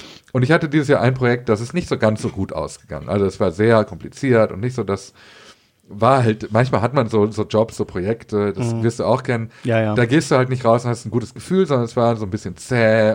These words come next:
Speaker 1: und
Speaker 2: Ja.
Speaker 1: irgendwie nervig und man hat sich mit Leuten vielleicht auch nicht gut vertragen oder was auch immer. Und in solchen Momenten ist es das Schlimmste, was du sehen kannst, dass es allen anderen gut geht. Weil das ist das Bild, das LinkedIn dann zeichnet, weil alle Leute schreiben,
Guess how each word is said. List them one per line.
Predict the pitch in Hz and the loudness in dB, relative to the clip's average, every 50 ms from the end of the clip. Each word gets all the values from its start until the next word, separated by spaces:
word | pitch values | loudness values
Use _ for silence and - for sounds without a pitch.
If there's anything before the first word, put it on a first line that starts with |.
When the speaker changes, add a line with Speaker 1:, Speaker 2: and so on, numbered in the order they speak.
| - | 2
Speaker 1:
und | - 123 | 0 2
Speaker 2:
Ja. | 117 117 | 2 2
Speaker 1:
irgendwie | 117 110 107 113 110 107 104 104 - - 98 | 0 0 -2 0 0 0 0 0 -4 -8 -10
nervig | 104 107 104 95 98 98 - - 95 87 87 - 98 | -6 -4 -2 -2 -2 -2 -4 -4 -8 -8 -8 -8 -10
und | 104 92 - - | -12 -10 -8 -6
man | 101 107 | -4 -4
hat | 107 - | -4 -6
sich | - - | -8 -14
mit | 104 90 | -12 -8
Leuten | 82 78 90 - - | -6 -6 -6 -6 -8
vielleicht | - - 87 - - | -12 -14 -14 -12 -14
auch | 87 | -16
nicht | 90 - | -16 -14
gut | - - - | -14 -16 -14
vertragen | - 65 - - - 95 104 98 87 80 | -14 -16 -12 -8 -4 -2 -2 -2 -4 -6
oder | 80 98 | -6 -8
was | 117 123 - | -8 -8 -8
auch | 80 | -12
immer. | 73 101 117 113 139 135 - - - - - - - - - - - _ _ _ _ _ _ _ _ _ _ _ - | -10 -8 -8 -8 -8 -8 -12 -20 -20 -20 -20 -20 -20 -20 -20 -20 -20 _ _ _ _ _ _ _ _ _ _ _ -2
Und | - 135 | 0 2
in | 131 127 | 2 4
solchen | 131 139 165 156 | 4 2 2 2
Momenten | 156 127 113 120 131 131 127 127 104 | 0 -2 0 0 -2 -2 -4 -8 -6
ist | - 101 - | -6 -6 -8
es | 101 - | -6 -6
das | 104 92 - - | -6 -4 -4 -6
Schlimmste, | - - 127 147 185 196 - - 117 | -6 -2 -2 -2 -2 -2 -4 -4 -4
was | 101 95 | -2 -2
du | 104 | 0
sehen | 98 104 107 | -2 -2 -2
kannst, | 101 104 98 107 - - - | -4 -6 -6 -8 -8 -8 -8
dass | 92 - | -8 -8
es | 104 - - - _ - | -8 -14 -16 -12 _ 0
allen | 123 117 113 113 110 | 2 4 4 2 0
anderen | - - 95 90 85 - | -2 -6 -6 -6 -8 -8
gut | - 87 - - | -10 -14 -12 -10
geht. | - 71 - - | -12 -10 -4 -2
Weil | 87 95 | 0 2
das | 107 117 135 | 4 2 2
ist | 147 139 - | 2 0 0
das | 131 - - | -2 0 2
Bild, | - 123 127 131 113 - 104 | 4 4 4 4 4 2 -2
das | 95 - - - | -4 -4 -6 -6
LinkedIn | 101 101 107 101 - - - 92 87 | -2 -2 -2 -2 -4 -8 -8 -8 -6
dann | 82 85 87 | -6 -6 -4
zeichnet, | - - 127 123 107 - 82 71 - | 0 4 4 4 4 0 -6 -8 -6
weil | 67 - | -6 -4
alle | 65 90 95 98 | -2 -2 -2 0
Leute | 95 95 95 - 101 | 0 -2 -2 -2 -4
schreiben, | - - 90 90 90 90 | -6 -2 0 0 0 -2